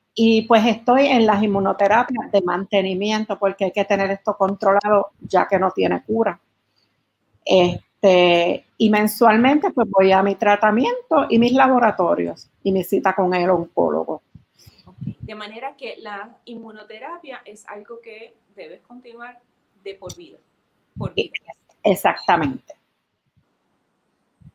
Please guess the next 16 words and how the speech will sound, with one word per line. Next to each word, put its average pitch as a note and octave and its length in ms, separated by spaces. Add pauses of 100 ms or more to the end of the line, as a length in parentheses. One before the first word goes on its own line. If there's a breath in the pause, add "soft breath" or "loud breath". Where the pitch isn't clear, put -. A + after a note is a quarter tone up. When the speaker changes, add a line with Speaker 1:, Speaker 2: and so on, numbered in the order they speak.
(140)
Speaker 2:
Muy D#3+ 320
bien. D3+ 140 (880)
Eh, E3 460 (1600)
pero, G#3 640 (460)
bueno, E3+ 320 (100)
son, - 340
son F3 220
necesarias G#3+ 480
por G3+ 160
distintas D#3 500
razones. - 680 (320)
¿Qué B3 140
pasaría B3 920
si G3+ 260
se G3 200
suspendiera F3+ 960